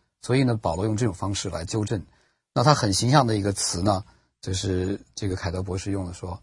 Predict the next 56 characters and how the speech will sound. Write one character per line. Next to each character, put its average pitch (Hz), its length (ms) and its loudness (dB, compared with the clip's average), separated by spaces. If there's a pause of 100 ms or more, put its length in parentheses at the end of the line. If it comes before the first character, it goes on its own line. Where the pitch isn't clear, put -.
(460)
呃， 90 240 -10
低 139 160 4
估 139 160 2
的 127 80 4
末 101 180 -2
世 - 160 -10
论， 82 140 -6 (460)
好 117 120 0
像 143 160 4
耶 147 100 6
稣 123 140 -2
还 101 120 -2
没 90 160 -4
来， 85 200 -10 (760)
还 92 140 -2
活 101 220 -2
在 104 140 2
那 104 140 0
个 90 80 -4
十 - 160 -8
字 107 100 -2
架 110 180 2
以 85 80 -6
前 90 240 -6
的 101 60 0
那 110 100 0
种 95 100 -8
生 90 200 -6
活。 - 220 -10 (1300)
呃， 107 140 -6 (120)
第 165 80 6
二 175 120 10
种 104 140 0
错 123 180 0
误 95 80 0
的 90 60 -2
末 101 160 -2
世 98 140 -6
观 107 200 -2
呢， 107 80 -2
就 98 140 -4
是 92 180 -8
在 90 340 -4
帖 - 140 -4
撒 120 120 2
罗 107 180 0
尼 107 80 -2
迦 113 400 0
前 92 220 -6
后 117 120 0
书 127 220 -2
里 110 80 0
所 87 180 -10
表 85 200 -8
达 85 180 -4
的。 92 140 -6